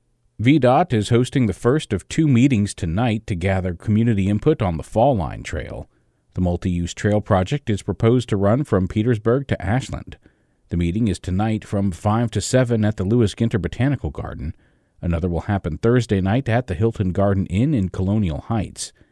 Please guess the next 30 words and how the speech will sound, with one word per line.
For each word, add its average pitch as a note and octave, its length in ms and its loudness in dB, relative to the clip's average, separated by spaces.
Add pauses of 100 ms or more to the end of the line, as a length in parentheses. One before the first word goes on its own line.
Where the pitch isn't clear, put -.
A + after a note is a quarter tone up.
(320)
If F2 140 -8
you F#2 80 0
want G2 160 -2
to F#2+ 80 -6
share F2+ 260 -2
feedback A#2+ 560 -2
but F#2+ 160 -4
can't G#2 280 0
go B2 180 4
to A2+ 100 -10
the G2 80 0
meetings, G#2+ 400 2 (420)
V F#2+ 140 2
dot F2+ 160 0
officials - 400 -2
say G#2+ 160 -2
you G#2+ 200 2
can - 240 -4
email A#2 340 2
your D#2+ 120 -4
comments F#2+ 520 -4
to A2 80 -4
fallline G#2 760 2 (280)
at F2+ 180 -2 (100)
V A2 240 2
dot C3+ 300 0 (100)
dot A2 240 0
Virginia G2+ 560 -2
dot E2+ 380 -6
gov. - 500 -12